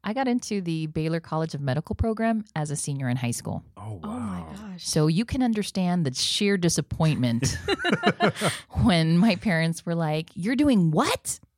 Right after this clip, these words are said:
Speaker 1: Um, 'cause I had, you know, I was a senior in high school. I applied to this program. I was gonna do four years at what is now U T R G V. And then I was gonna
Speaker 3: Oh.
Speaker 1: do my four years of medical school at Baylor College of Medicine 'cause it was a program that provided you with that pathway.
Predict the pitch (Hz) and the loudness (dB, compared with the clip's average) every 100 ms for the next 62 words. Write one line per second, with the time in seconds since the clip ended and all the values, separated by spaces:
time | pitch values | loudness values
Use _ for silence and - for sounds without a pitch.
0 | _ - 165 147 139 139 143 - 180 170 | _ -4 -2 -2 -2 -6 -10 -8 -4 -4
1 | 165 170 151 - _ _ - 165 131 143 | -2 -4 -4 -12 _ _ -2 0 0 -4
2 | - - 160 151 151 139 185 175 170 170 | -10 -10 -6 -4 -4 -4 0 0 0 -2
3 | 143 - 143 131 135 - 139 131 147 143 | -4 -4 -4 -2 -2 -2 -4 -4 -4 -6
4 | - 151 - 143 131 127 123 123 - 135 | -6 -8 -4 -4 -4 -4 -4 -4 -4 -6
5 | 135 147 135 135 131 - 147 143 135 131 | -6 -4 -4 -4 -8 -8 -6 -4 -4 -2
6 | 131 127 - 143 131 - _ _ _ _ | -2 -4 -6 -6 -6 -6 _ _ _ _
7 | _ _ _ 165 151 147 147 131 135 139 | _ _ _ -2 -2 0 0 0 0 -4
8 | - 135 127 123 123 127 156 269 _ _ | -4 -6 -6 -6 -6 -4 -4 -6 _ _
9 | _ - 156 143 135 135 - 139 135 139 | _ -2 2 2 0 -2 -2 -2 -2 -2
10 | 127 - 143 127 123 120 139 135 147 135 | -4 -4 -6 -4 -6 -4 -4 -4 -4 -8
11 | - 123 113 - - 123 117 - 330 190 | -6 -4 -4 -6 -4 -2 -4 -2 0 0
12 | 123 127 - - 113 107 135 127 135 - | 0 -2 -2 -4 -6 -6 -8 -6 -4 -4
13 | 135 127 127 113 - _ _ - 151 135 | -2 -2 -4 -4 -8 _ _ -6 -4 -4
14 | 127 131 120 101 110 - 277 403 - 107 | -4 -8 -10 -8 -10 -6 -6 -4 -4 -4